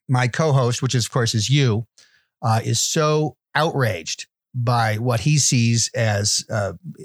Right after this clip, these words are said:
this kind of treason, you know, on, on Brian's behalf, he, but turning around, taking all this money and walking away from the partnership, uh, that he's outraged. And, and you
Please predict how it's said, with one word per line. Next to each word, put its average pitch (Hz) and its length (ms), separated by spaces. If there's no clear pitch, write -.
this - 180
kind 110 240
of 98 220
treason, 156 480
you 131 60
know, 85 220
on, 98 200
on 104 260
Brian's 123 400
behalf, 110 580
he, 101 200
but - 80
turning 131 280
around, 120 260
taking 127 280
all 120 80
this 117 180
money 123 220
and 110 160
walking 123 460
away 120 340
from 113 240
the 104 100
partnership, 147 580
uh, 117 160
that 113 160
he's 135 240
outraged. 120 680
And, 117 460
and 117 200
you 139 480